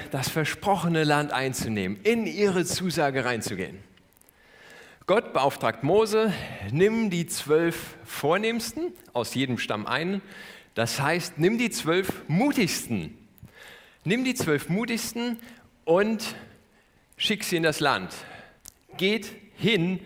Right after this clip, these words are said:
in das Land, um's zu begutachten." Was passiert? Sie vergessen ihre Identität. Wir sind Kinder Gottes, wir sind Königskinder.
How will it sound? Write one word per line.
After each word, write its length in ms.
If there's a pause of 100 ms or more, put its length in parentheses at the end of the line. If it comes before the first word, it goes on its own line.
(400)
in 160
das 240
Land, 320
um's 300
zu 80
begutachten." 640 (1500)
Was 240
passiert? 560 (1700)
Sie 160
vergessen 480
ihre 260
Identität. 720 (1500)
Wir 460 (220)
sind 440 (440)
Kinder 420
Gottes, 540
wir 80
sind 180
Königskinder. 920